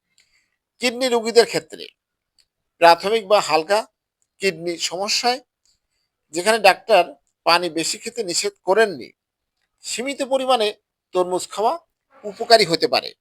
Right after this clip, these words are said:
এটি শরীর ঠান্ডা রাখে, প্রস্রাবের মাধ্যমে টক্সিন বের করতে সাহায্য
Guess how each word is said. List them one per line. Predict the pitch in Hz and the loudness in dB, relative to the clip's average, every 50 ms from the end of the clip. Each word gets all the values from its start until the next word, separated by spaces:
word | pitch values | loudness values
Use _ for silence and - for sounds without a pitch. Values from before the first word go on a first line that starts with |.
| _ _ _ _ _ _ - | _ _ _ _ _ _ -10
এটি | 175 160 170 156 - - | -10 -8 -6 -6 -6 -4
শরীর | - 185 196 220 262 - _ _ _ _ _ _ _ - | -2 0 0 0 -2 -4 _ _ _ _ _ _ _ -2
ঠান্ডা | 160 165 160 175 185 196 | -2 2 4 4 4 4
রাখে, | - - 294 311 302 _ _ _ _ _ _ _ _ _ _ _ _ - | 2 -2 -6 -12 -12 _ _ _ _ _ _ _ _ _ _ _ _ -4
প্রস্রাবের | - - - - 247 254 269 262 247 233 | -4 -2 0 2 0 2 2 2 2 2
মাধ্যমে | 220 214 208 254 247 220 214 208 - | 2 2 2 0 0 0 -4 -4 -2
টক্সিন | 190 180 180 - - - 220 175 147 | -4 -4 -2 -2 -4 -4 -4 -4 -4
বের | 156 175 180 - | -4 -6 -4 -4
করতে | - 208 - - 185 - | -8 -8 -8 -4 -4 -4
সাহায্য | - 147 139 131 117 - | -2 0 -2 -2 -4 -8